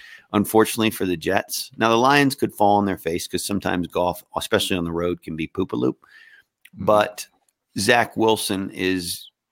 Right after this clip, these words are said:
Speaker 1: maybe one of the worst quarterbacks in the N F L. Honestly, he is.
Speaker 2: Yeah. Maybe, maybe
Speaker 1: And
Speaker 2: in the history of the N F L.
Speaker 1: May-, he just is. He, he's a bust.
Speaker 2: Yeah.
Speaker 1: He's not gonna get, like, you know, it's not like he's gonna get good. He doesn't,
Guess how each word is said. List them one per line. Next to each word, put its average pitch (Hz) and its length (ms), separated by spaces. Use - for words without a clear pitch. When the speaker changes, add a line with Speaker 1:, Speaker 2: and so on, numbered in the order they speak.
Speaker 1:
maybe 110 480
one 104 140
of 98 80
the 92 60
worst 92 280
quarterbacks 90 540
in 92 60
the 90 100
N 90 80
F 82 160
L. 85 240
Honestly, 87 480
he 90 160
is. 95 180
Speaker 2:
Yeah. 95 120
Maybe, 117 320
maybe 95 260
Speaker 1:
And 104 100
Speaker 2:
in 87 60
the 82 80
history 139 360
of 73 60
the 76 60
N 76 80
F - 140
L. - 140
Speaker 1:
May-, 127 220
he 117 100
just 113 260
is. 82 240
He, 104 200
he's 104 220
a 95 60
bust. - 600
Speaker 2:
Yeah. - 40
Speaker 1:
He's 104 160
not 110 260
gonna 113 140
get, 107 360
like, 104 280
you 131 120
know, 101 120
it's - 140
not 120 140
like 113 120
he's 98 180
gonna 98 300
get 113 220
good. 107 160
He 110 120
doesn't, 131 420